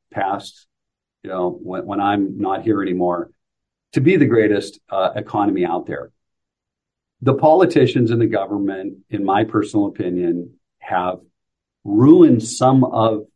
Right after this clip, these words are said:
the natural economic cycles with unnatural money printing and the amount of debt that they've, uh, accumulated. And so what you're seeing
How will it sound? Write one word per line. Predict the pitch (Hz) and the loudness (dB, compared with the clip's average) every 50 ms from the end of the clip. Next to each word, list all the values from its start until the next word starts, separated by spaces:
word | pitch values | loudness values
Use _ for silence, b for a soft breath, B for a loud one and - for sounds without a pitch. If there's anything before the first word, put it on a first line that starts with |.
| _ - | _ -10
the | 101 95 92 92 | -8 -6 -6 -6
natural | 92 98 107 117 127 131 135 - - 143 120 - | -4 -2 2 2 2 2 2 0 -4 -6 -6 -4
economic | - - 107 - 110 107 104 104 107 101 - | -6 -8 -6 -2 -2 -2 0 -2 -4 -6 -6
cycles | - 104 90 90 87 - 85 90 90 - - | -8 -8 -8 -8 -8 -10 -8 -8 -8 -8 -8
with | 95 87 - - _ - | -10 -10 -10 -12 _ -4
unnatural | 127 123 131 131 120 110 107 107 107 - - 107 101 101 95 | 0 2 2 4 4 2 2 -2 -4 -6 -8 -6 -6 -6 -6
money | 92 98 107 123 127 120 | -6 -4 0 2 2 2
printing | 117 - - 107 101 101 95 92 90 90 - - _ _ _ _ _ _ - | 0 -2 -6 -6 -4 -4 -6 -6 -8 -10 -10 -14 _ _ _ _ _ _ -14
and | 92 98 104 | -8 -4 -2
the | 104 | -2
amount | 95 95 101 98 101 107 - | -2 -2 -2 -2 -2 -2 -4
of | - 85 80 | -4 -8 -8
debt | - 113 95 87 85 85 - _ _ _ _ _ _ _ _ _ _ _ - | -6 -4 -4 -4 -4 -6 -8 _ _ _ _ _ _ _ _ _ _ _ -14
that | 95 92 - - | -12 -12 -10 -6
they've, | 95 90 90 90 87 85 - - _ _ _ | -4 -4 -2 -2 -4 -6 -8 -14 _ _ _
uh, | - 85 82 82 80 80 - - - | -8 -8 -6 -4 -6 -6 -8 -10 -12
accumulated. | 110 107 - - 117 98 90 85 76 69 71 - - - _ _ _ _ _ _ _ _ _ _ _ _ _ _ _ _ - | -14 -10 -4 -2 -2 0 0 -4 -6 -8 -10 -14 -16 -18 _ _ _ _ _ _ _ _ _ _ _ _ _ _ _ _ -12
And | - 101 95 98 107 107 | -10 -6 -4 -4 -4 -4
so | - 127 113 110 110 110 107 - - - - - | -2 0 2 4 4 4 4 2 -4 -12 -14 -8
what | 107 110 139 170 - 160 | -4 0 0 0 0 0
you're | 151 147 | -2 -4
seeing | - - - - 170 185 180 147 120 107 104 107 117 135 135 - | -4 -6 -4 -2 0 2 2 2 2 2 0 -2 -4 -6 -10 -14